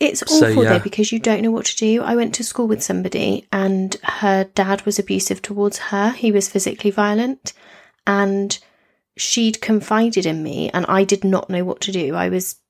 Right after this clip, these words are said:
Speaker 1: twelve or thirteen. I had no idea what I should or shouldn't do. And obviously, if it was right now, I would go to the police.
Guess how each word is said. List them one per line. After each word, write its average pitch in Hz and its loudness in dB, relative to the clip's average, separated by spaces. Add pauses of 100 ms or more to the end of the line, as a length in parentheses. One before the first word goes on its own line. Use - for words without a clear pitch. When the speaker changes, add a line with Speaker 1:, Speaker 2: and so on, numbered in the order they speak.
(240)
Speaker 1:
twelve 185 -2
or 180 -4
thirteen. 180 -4
I 180 -4
had 190 -10
no 202 2
idea 185 0
what 175 -2
I 175 -6
should 180 -2
or 180 -2
shouldn't 196 -4
do. 214 4
And 240 0
obviously, 247 -4
if 254 -6
it - -8
was 269 -4
right 294 2
now, 185 -2
I 208 2
would 208 -2
go 185 2
to - -8
the - -20
police. - -8